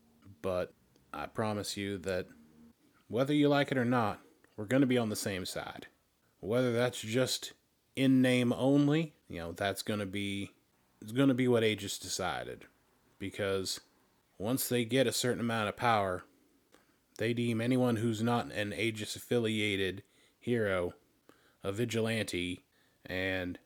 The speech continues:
I can tell that y'all weren't really big fans of them coming in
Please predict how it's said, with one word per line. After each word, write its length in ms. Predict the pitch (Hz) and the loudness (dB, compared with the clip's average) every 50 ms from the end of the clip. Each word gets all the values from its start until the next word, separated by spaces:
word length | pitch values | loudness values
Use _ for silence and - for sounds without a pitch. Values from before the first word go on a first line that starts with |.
| _ _ _ _ _ _ _ _ | _ _ _ _ _ _ _ _
I 140 | - - 101 | -6 -4 -4
can 220 | 120 - 110 104 - | -4 -4 -4 -6 -4
tell 320 | - - 151 143 135 131 | -2 0 2 4 4 4
that 140 | 113 104 - | 4 2 0
y'all 440 | 101 117 120 113 113 110 104 104 98 | 0 0 2 2 2 2 0 0 -2
weren't 300 | 98 110 113 110 98 65 | -4 -4 -4 -4 -2 -2
really 240 | 104 107 101 95 | -2 -2 -2 -2
big 280 | 95 98 - 107 98 90 | -2 0 0 -2 -2 -2
fans 520 | - - 113 107 104 98 98 95 98 92 | -4 -4 -2 -2 0 0 -2 -2 -2 -2
of 100 | 101 104 | -2 -2
them 220 | 98 101 101 98 98 | 0 0 -2 -2 -4
coming 360 | - - 110 101 98 98 98 | -4 -4 -4 -2 -2 -2 -2
in 380 | 95 95 92 90 87 85 87 | -2 -2 -2 -4 -4 -6 -8